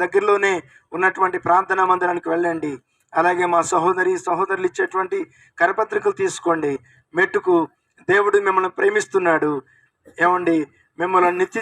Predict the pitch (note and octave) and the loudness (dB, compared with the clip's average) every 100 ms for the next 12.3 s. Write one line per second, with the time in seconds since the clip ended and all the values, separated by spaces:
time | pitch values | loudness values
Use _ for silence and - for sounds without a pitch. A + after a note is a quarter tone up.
0 | G#3+ G#3+ F#3+ F#3 F3 F3 F#3 F#3 - F3+ | 0 2 2 0 -4 -4 0 0 0 0
1 | E3 D#3+ D3 - _ _ E3 F#3+ G#3+ G3+ | 0 0 -4 -8 _ _ -10 -2 0 2
2 | A3 B3 A#3+ A#3 G#3 F#3+ G3+ F3+ F3+ E3 | 0 0 0 0 0 -2 -2 -2 0 2
3 | D#3+ D#3 C3+ _ - _ D#3+ F3 E3+ G3 | 0 -4 -8 _ -20 _ -4 -2 -2 -2
4 | - G#3+ A#3 _ - - G#4+ - F4 D#3+ | 0 -2 -2 _ -6 -4 -8 -2 2 2
5 | D#3 - _ _ - E3+ F3+ F3+ E3+ E3+ | 0 -6 _ _ 0 0 2 0 2 0
6 | D#3 - D#3+ D3+ C#3 C#3 _ _ _ - | -2 -6 -4 -2 -2 -6 _ _ _ 0
7 | E3 F3 F3 E3 C#3 _ _ - F#3 F#3 | 2 2 0 -4 -6 _ _ 0 0 2
8 | G3 F3+ F3 F#3 G3+ G3 F#3+ F#3+ G3+ G3+ | 0 0 0 2 2 2 2 2 2 0
9 | G3 - - F#3 D#3+ D3 - _ _ F3 | 0 -2 -2 0 0 -4 -8 _ _ -2
10 | G#3 G#3 G#3+ G#3+ A3 A3 A3 A3 A3 F3+ | 0 0 -2 -2 0 2 0 0 -2 -4
11 | - - - F3 G#3+ G#3+ G3+ G#3+ B3 A#3+ | -10 -20 -4 -2 2 0 2 2 2 2
12 | A#3+ A#3 A#3 | 2 2 0